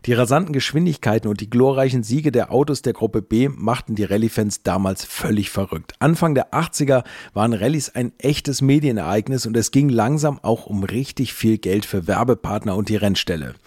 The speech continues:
Während eine Rekordzahl von Menschen sich als Zuschauer am Streckenrand gegenseitig auf die Füße trat,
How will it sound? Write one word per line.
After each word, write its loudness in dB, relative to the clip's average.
Während 4
eine 2
Rekordzahl 0
von 0
Menschen 2
sich -8
als -4
Zuschauer 2
am -4
Streckenrand 0
gegenseitig 2
auf -6
die 0
Füße 2
trat, 0